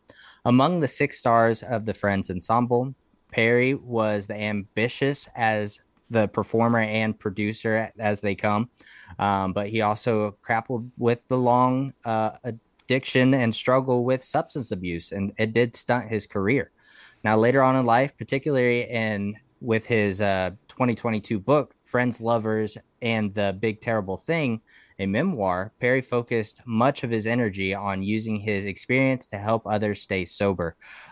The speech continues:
This is a big one, guys. Uh, everybody has been putting out a lot of stuff about it, and I actually just bought the book today, so that's my next one I'm gonna read. Um, but th-, it, it really hit hard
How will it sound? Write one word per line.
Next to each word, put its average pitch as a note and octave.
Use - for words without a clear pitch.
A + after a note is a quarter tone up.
This A#2
is C3+
a C3
big B2
one, G2+
guys. F#2
Uh, G2
everybody A2+
has G2+
been G#2
putting G2
out G2
a G2+
lot A#2+
of A#2
stuff A#2
about F#2+
it, F#2+
and G2
I A2
actually B2+
just G#2
bought G#2
the G2
book F2+
today, F2+
so -
that's F2+
my F#2+
next F2+
one F2+
I'm F2
gonna E2+
read. E2+
Um, F2
but F#2+
th-, A2+
it, B2
it C3+
really A2+
hit G#2+
hard F2+